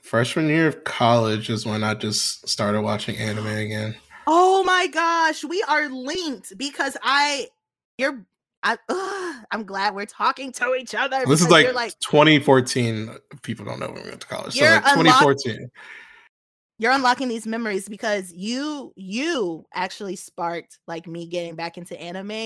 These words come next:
Speaker 2: and that was
Speaker 1: I
Speaker 2: with
Speaker 1: did?
Speaker 2: Yes, and that was with a show recommendation. You told me to watch a show, and you were like, "You're gonna love it." And then after I watched that, that is, like, what re-sparked my love for
Speaker 1: What was the
Speaker 2: anime again.
Speaker 1: show?
Speaker 2: Can you guess it?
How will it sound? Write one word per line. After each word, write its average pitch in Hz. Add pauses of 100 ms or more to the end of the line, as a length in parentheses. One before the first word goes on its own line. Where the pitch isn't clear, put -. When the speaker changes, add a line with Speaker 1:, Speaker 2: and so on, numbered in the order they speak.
(120)
Speaker 2:
and 170
that 180
was 202
Speaker 1:
I 202
Speaker 2:
with 185
Speaker 1:
did? - (600)
Speaker 2:
Yes, 190
and 185
that 214
was 233
with 226
a 196
show 214
recommendation. 165
You 196
told 226
me 208
to 202
watch 180
a 294
show, 165 (880)
and 170
you 185
were 185
like, 170
"You're 180
gonna 196
love 190
it." 165 (100)
And 170
then 175
after 185
I 185
watched 170
that, 165 (140)
that 165
is, 165
like, 151
what 156
re-sparked 160 (100)
my 160
love 147
for -
Speaker 1:
What 120
was 151
the 151
Speaker 2:
anime -
again. 151
Speaker 1:
show? - (460)
Speaker 2:
Can 240
you 247
guess 208
it? 147